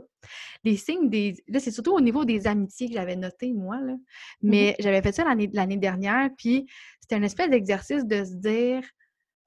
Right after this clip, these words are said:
Speaker 1: OK, nomme-moi les trois amitiés qui te viennent en tête en premier. » Puis
Speaker 2: Oui.
Speaker 1: après ça, pense à comment tu prends soin de toi. Puis demande-toi si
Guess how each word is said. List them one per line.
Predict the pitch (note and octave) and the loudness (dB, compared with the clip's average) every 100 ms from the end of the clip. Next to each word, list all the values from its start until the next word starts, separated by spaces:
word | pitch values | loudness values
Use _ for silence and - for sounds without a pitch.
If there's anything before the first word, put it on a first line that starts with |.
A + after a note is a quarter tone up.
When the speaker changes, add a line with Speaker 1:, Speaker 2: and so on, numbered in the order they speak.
| A3 | -8
Speaker 1:
OK, | A3 - C4 C4+ | -6 -2 -2 -2
nomme-moi | G#3+ A3 A#3 A#3 A#3 C4+ | -2 0 2 2 2 0
les | A3+ | 0
trois | - B3+ C4 | -2 0 0
amitiés | A3+ G3+ G3+ B3+ | 0 -2 -6 -10
qui | - | -10
te | _ - | _ -4
viennent | A3 A3+ | 0 2
en | G3 | 2
tête | F#3 A3 A3+ A#3 - - _ _ _ _ | 2 2 2 -2 -12 -20 _ _ _ _
en | G#3 | -4
premier. » | G3 - G3 F3+ A3+ - _ _ _ _ _ | -4 -4 -4 -4 -8 -12 _ _ _ _ _
Puis | A3+ | 0
Speaker 2:
Oui. | G3+ | 0
Speaker 1:
après | A3+ A3 | 2 0
ça, | G#3+ - D4+ F#4 _ _ _ _ _ _ _ _ _ _ _ | 0 0 -2 -4 _ _ _ _ _ _ _ _ _ _ _
pense | - C4+ F4 D#4+ - | 2 2 0 -4 -4
à | F#3+ | -2
comment | A3 G#3+ C4 | 0 2 0
tu | C4 | -4
prends | - A3 A3+ | -6 -6 -6
soin | - A3 B3 | -10 -6 -4
de | G#3 | -4
toi. | F3+ - F#3+ C4+ - - - _ _ _ _ _ _ _ _ - | -6 -2 0 0 -2 -20 -20 _ _ _ _ _ _ _ _ -2
Puis | G#3+ | 2
demande-toi | A3+ C4+ C#4+ A#3 G#3+ G#3+ A3 D4 - _ _ | 4 4 2 0 -2 0 0 0 -4 _ _
si | - - A#3+ | -6 -2 -2